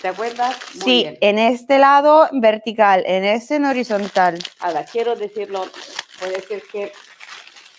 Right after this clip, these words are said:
Speaker 1: no lo hemos dicho muy bien. Ahora, lo que está, eh, haciendo Fiamma es que si en el primer nivel la dirección de los, em,
Speaker 2: Bizcochos.
Speaker 1: saboyardi estaba esta, en el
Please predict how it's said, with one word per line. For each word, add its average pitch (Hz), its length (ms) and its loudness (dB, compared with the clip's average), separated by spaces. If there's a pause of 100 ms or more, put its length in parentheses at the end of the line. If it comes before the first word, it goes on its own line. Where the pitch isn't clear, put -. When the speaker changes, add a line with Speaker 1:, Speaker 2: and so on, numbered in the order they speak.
Speaker 1:
no 175 120 -6
lo 185 120 -2
hemos 190 240 -4 (640)
dicho 170 460 -12
muy 151 320 -10
bien. - 140 -16 (840)
Ahora, 185 280 4
lo 240 180 4
que 294 120 -2
está, 226 520 0
eh, 185 240 0
haciendo 220 520 -4
Fiamma 175 580 -6 (160)
es 185 160 -12
que 214 340 -6
si 226 300 -8
en 196 140 -4
el 202 180 -8
primer 214 340 -4
nivel 240 540 -2 (280)
la 208 160 0
dirección 202 760 2
de 185 280 0
los, 226 420 -2 (400)
em, 170 840 0 (180)
Speaker 2:
Bizcochos. 226 460 2
Speaker 1:
saboyardi 196 600 2
estaba 214 460 -4
esta, 226 560 -2
en 196 200 -4
el 190 420 -6